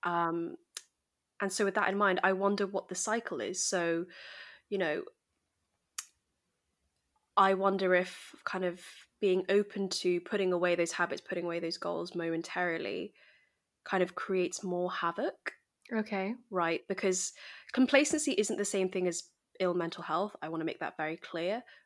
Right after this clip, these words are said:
Speaker 1: But of course, you know, essentially what I was trying to say is by keeping it together, though, I think it's still really important to have those goals, even if it's, even if they're,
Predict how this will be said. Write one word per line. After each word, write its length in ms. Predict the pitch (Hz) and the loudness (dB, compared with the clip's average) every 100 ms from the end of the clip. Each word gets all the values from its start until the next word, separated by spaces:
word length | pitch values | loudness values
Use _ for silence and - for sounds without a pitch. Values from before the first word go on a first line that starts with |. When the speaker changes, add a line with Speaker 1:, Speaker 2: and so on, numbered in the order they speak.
| - | -2
Speaker 1:
But 120 | 185 | 0
of 140 | 180 - | 0 -2
course, 680 | - 175 175 175 - - - | -2 0 0 0 -4 -4 -2
you 100 | 180 | 0
know, 260 | 156 131 - _ _ _ _ - | 0 -2 -6 _ _ _ _ 6
essentially 400 | 226 262 311 277 | 6 8 6 8
what 60 | 214 | 6
I 40 | |
was 80 | 196 | 6
trying 180 | - 202 | 2 2
to 80 | 196 | 2
say 320 | 233 233 175 | 2 4 4
is 180 | 170 - - - - - _ _ _ _ _ _ _ _ _ | 2 -6 -14 -14 -16 -20 _ _ _ _ _ _ _ _ _
by 160 | 220 214 | 4 4
keeping 320 | 214 262 240 | 2 -4 -4
it 60 | - | -4
together, 380 | - 208 202 | -2 0 0
though, 320 | 185 165 143 - 175 | -2 0 0 0 2
I 220 | 202 208 | 2 2
think 260 | - 202 | 0 -2
it's 140 | - - | -2 -2
still 240 | 196 185 | 0 0
really 240 | 170 180 180 | 2 0 0
important 420 | 170 190 180 196 - | -2 -4 -4 -4 -4
to 380 | 180 170 165 175 _ _ _ _ | -2 -2 -2 -6 _ _ _ _
have 320 | - - 180 - | -6 2 2 4
those 220 | 175 165 | -2 0
goals, 360 | 175 175 180 196 | 2 2 2 0
even 220 | 214 226 | 0 0
if 140 | 226 | 0
it's, 300 | - - - - | -2 -2 -6 0
even 220 | 254 269 | 2 4
if 100 | 269 | 4
they're, 400 | 226 202 190 | 4 4 4